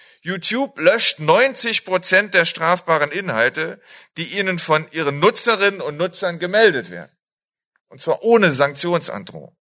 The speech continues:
Und dagegen sind es bei Facebook neununddreißig Prozent und bei Twitter ist es gerade mal ein Prozent, also nichts,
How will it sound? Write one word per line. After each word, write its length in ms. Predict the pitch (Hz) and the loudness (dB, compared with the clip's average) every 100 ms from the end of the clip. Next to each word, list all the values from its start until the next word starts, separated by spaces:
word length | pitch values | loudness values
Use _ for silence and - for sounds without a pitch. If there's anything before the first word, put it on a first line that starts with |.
| _ _ _ - - - - | _ _ _ -20 -20 -20 -8
Und 80 | - | -2
dagegen 320 | 131 196 180 | 0 0 2
sind 240 | 175 175 | 2 2
es 100 | 170 | -2
bei 160 | 147 135 | 0 0
Facebook 500 | - 175 180 160 143 | 0 0 0 -4 0
neununddreißig 840 | 147 175 214 190 165 175 180 175 | 2 4 2 -2 0 0 0 -6
Prozent 420 | 165 165 175 175 | -6 -2 0 0
und 140 | 143 151 | -2 0
bei 160 | 143 | 0
Twitter 340 | 135 170 180 180 | 2 -2 2 2
ist 220 | 135 143 | 2 2
es 160 | 143 - | 2 0
gerade 340 | 147 185 190 | 0 2 2
mal 240 | 165 143 - | 2 0 0
ein 260 | 196 240 | 0 -2
Prozent, 560 | 175 175 - 160 196 - | -2 -2 0 2 0 0
also 320 | 135 131 113 | -4 -4 -6
nichts, 680 | - 139 247 - - - - | -8 -4 -2 -2 -4 -8 -10